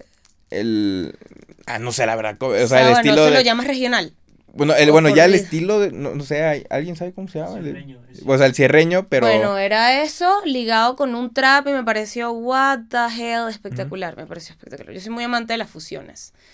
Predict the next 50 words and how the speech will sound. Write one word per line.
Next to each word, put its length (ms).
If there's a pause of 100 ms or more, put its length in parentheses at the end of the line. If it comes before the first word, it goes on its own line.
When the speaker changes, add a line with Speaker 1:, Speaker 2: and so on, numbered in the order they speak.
(240)
Speaker 2:
y 60
más 140
cuando 260
hablo 220
de 80
cosas 240
que 100
vienen 240
clásicas, 580
culturales. 640
Speaker 1:
Ujú. 300 (320)
Speaker 2:
Me 80
parece 240
que 80
la 80
fusión 380
es 160
la 140
nueva 340
era 240
de 160
todo, 340
pues, 220
de 100
la 80
Speaker 1:
Sí. 80
Speaker 2:
autenticidad. 720 (560)
Y 80
él 80
me 80
pareció 280
muy 100
auténtico 500
porque 240
tiene 240
mucha 540
fusión 960 (480)
de 160
géneros, 580
pues, 200
Speaker 1:
Sí. 40
Speaker 2:
con 300
un, 220
con 260
algo, 320
con 180
lo 140
de 180
él, 160
pues, 160